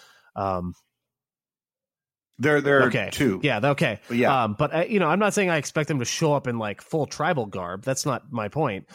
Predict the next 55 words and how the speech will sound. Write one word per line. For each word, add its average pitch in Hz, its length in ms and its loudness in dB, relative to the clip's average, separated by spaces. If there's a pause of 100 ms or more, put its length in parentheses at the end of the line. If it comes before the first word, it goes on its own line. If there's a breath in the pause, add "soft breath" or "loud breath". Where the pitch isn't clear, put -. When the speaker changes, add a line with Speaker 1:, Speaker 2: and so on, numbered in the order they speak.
(200 loud breath)
Speaker 1:
Um, 120 240 0
I 190 140 0
just 190 160 -2
find 151 140 0
it 123 40 0
funny 135 240 0
that 113 240 -8
the 120 180 -6 (100)
dress 120 200 -2
code 110 240 -4
is 95 360 -4
suit - 340 -4 (180)
and 98 200 -8
tie, 92 280 -8 (200)
um, 104 240 -2
for - 180 -12 (100)
all 185 140 2
cultures, - 320 -14
Speaker 2:
But 185 140 -2
they 180 80 2
Speaker 1:
for 151 40 -2
all - 40 -4
Speaker 2:
should, 220 120 -2
and 175 160 2
Speaker 1:
people 170 140 -8
Speaker 2:
to 180 60 -6
Speaker 1:
of 208 60 2
Speaker 2:
me, 330 100 2
Speaker 1:
all 254 40 4
Speaker 2:
I - 40 2
think 196 220 0
they 165 100 -4
should. - 280 -4
Speaker 1:
Um, 101 520 0
I 180 100 0
just, 202 180 -4 (220)
I 190 80 0
just 196 120 -2
find 185 120 0
it 147 60 2
funny. 135 320 0
Speaker 2:
Yeah. 208 180 2
Speaker 1:
Like, 151 180 0
that's 165 200 0
all, 139 180 -2
that's 180 180 0
all. 131 240 0 (120)
Like, 143 240 0 (500 soft breath)
um, 123 200 -8 (760)
Speaker 2:
No, 160 200 -2
yeah. 151 320 2
No, 185 260 2
no, 165 200 2
for - 160 -8
sure. - 340 -10